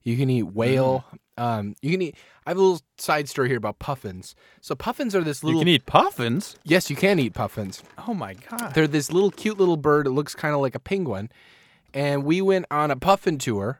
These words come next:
Speaker 1: and they do, they sh-, there's hu-, puffin hunting season. They shoot these puffins and eat them. <laughs> Um, but, uh,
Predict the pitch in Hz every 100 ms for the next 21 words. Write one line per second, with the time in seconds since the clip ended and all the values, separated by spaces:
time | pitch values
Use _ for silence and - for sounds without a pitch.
0 | _ 143 156 208 180 190 135 127 - -
1 | 156 143 135 - 143 131 135 131 120 -
2 | 110 107 - 131 120 113 127 110 107 101
3 | 107 113 - 95 - - - - - -
4 | - 147 151 120 135 - 135 - _ _
5 | 151 143 143 127